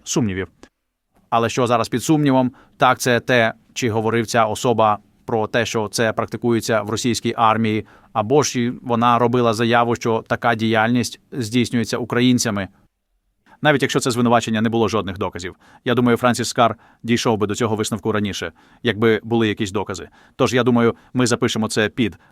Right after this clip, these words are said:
"можливо". Але ви можете почути повідомлення, що B B C зараз каже, що все було неправильно, і насправді це не зовсім правильно. Франсіс Скар має, і чесно,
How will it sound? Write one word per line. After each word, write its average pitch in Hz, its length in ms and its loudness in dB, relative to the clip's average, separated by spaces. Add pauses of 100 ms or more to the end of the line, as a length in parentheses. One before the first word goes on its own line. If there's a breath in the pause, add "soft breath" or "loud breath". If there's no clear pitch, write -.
"можливо". 98 420 -6 (260 soft breath)
Але 120 180 2
ви 127 80 4
можете 127 220 2
почути 123 280 -4
повідомлення, 120 540 0 (200 soft breath)
що 120 380 0
B 117 160 -2
B 120 40 -2
C 120 260 0
зараз 107 260 -2
каже, 110 260 -2
що 107 260 -2 (180 soft breath)
все 131 200 0
було 120 180 0
неправильно, 107 520 0 (200)
і 123 80 -8
насправді 113 460 0 (200 soft breath)
це 110 340 -2
не 123 160 0
зовсім 107 320 -2
правильно. 87 380 -4 (260 soft breath)
Франсіс 123 340 -2
Скар 113 280 2 (120)
має, 120 380 2 (200 soft breath)
і 123 80 -6
чесно, 117 360 -2